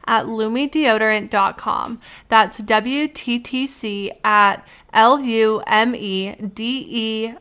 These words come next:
O D O R A N T dot com. I do first wanna say, before we actually get into, like, the full list of just random stuff, that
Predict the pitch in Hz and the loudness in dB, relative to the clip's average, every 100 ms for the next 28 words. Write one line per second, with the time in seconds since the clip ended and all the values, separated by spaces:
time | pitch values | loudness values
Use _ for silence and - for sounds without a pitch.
0 | - 220 214 220 285 302 - 202 226 254 | -2 2 4 2 -2 -6 -12 -6 -2 -2
1 | 262 240 233 233 - 202 196 202 226 - | 0 2 2 2 2 4 4 0 -6 -6
2 | 220 220 226 - 214 196 190 - 269 269 | -2 0 -2 -2 -2 -4 -10 -6 -4 -4
3 | 277 _ - - 208 202 - 214 - 214 | -6 _ -12 2 4 4 0 -4 -4 -6
4 | - _ _ _ _ _ _ _ _ _ | -14 _ _ _ _ _ _ _ _ _
5 | _ _ _ _ - 247 233 220 233 302 | _ _ _ _ 0 0 2 2 4 4
6 | 320 - 226 - 208 214 214 214 208 208 | 2 0 -8 -2 0 0 -2 -2 -2 -2
7 | 202 214 208 202 208 226 196 196 - 202 | -4 -4 -2 0 0 0 -2 -4 -6 -4
8 | 196 196 202 190 - 202 202 190 190 - | -4 -4 -4 -4 -4 -4 -2 2 0 -2
9 | 196 196 190 196 180 180 180 190 - - | -6 -6 -6 -4 -4 -2 -4 -6 -4 -4
10 | - 262 - - - - - _ 220 208 | -4 -6 -10 -20 -20 -20 -20 _ 0 4
11 | 208 214 - | 4 4 -2